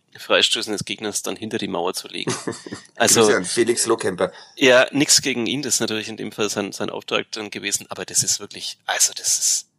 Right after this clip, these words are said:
Speaker 1: embarrassing, <laughs>
Speaker 2: Ja.
Speaker 1: um mal, um mal die Sprache zu wechseln. Äh, das
Speaker 2: Ja.
Speaker 1: ist wirklich, also das, es gibt nichts, also
Speaker 2: Ja.
Speaker 1: Absurderes in dieser
Speaker 2: Ja.
Speaker 1: Sportart als das.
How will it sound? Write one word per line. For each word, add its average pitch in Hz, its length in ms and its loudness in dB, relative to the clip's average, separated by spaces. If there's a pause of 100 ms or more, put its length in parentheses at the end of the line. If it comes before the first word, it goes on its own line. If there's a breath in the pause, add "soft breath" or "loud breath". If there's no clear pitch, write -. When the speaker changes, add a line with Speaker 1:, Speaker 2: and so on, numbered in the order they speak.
(140)
Speaker 1:
embarrassing, 101 760 0 (240)
<laughs> - 240 2
Speaker 2:
Ja. 104 180 4
Speaker 1:
um - 80 2
mal, 123 160 4 (420)
um 127 100 -2
mal 107 80 6
die 107 80 4
Sprache - 480 4
zu 127 140 0
wechseln. 110 280 0 (320 loud breath)
Äh, 123 80 -2
das 165 80 0
Speaker 2:
Ja. 175 80 6
Speaker 1:
ist - 220 0
wirklich, - 340 2
also 113 160 2
das, 107 240 0
es - 240 -6
gibt 117 240 -12
nichts, 120 640 -2 (240)
also 95 420 2 (800)
Speaker 2:
Ja. - 160 4
Speaker 1:
Absurderes 143 880 4
in 123 120 -6
dieser 107 220 0
Speaker 2:
Ja. 110 120 8
Speaker 1:
Sportart 104 320 0
als - 220 -6
das. - 160 -4